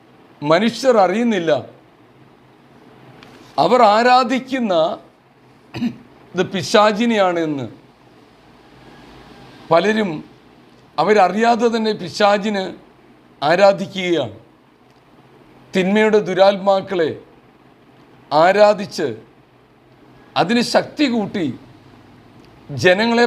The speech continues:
പാപത്തിലേക്കും പരസ്പര കലഹത്തിലേക്കുമാണ് ഈ പിശാചിനെ നയിക്കുന്നത് എന്ന് ചിന്തിക്കാൻ പോലും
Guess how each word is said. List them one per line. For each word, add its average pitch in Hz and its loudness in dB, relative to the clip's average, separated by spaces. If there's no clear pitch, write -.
പാപത്തിലേക്കും 214 0
പരസ്പര 202 0
കലഹത്തിലേക്കുമാണ് 226 0
ഈ - 0
പിശാചിനെ 214 -2
നയിക്കുന്നത് 170 -4
എന്ന് 214 0
ചിന്തിക്കാൻ 220 -2
പോലും 160 -2